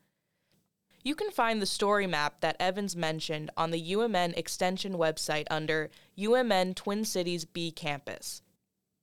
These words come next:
This interactive map updates whenever new habitats are discovered or created. Rain gardens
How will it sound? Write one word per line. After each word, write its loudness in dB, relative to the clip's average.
This -4
interactive 0
map -2
updates 0
whenever 0
new -2
habitats 0
are -2
discovered 0
or 2
created. -2
Rain 2
gardens 4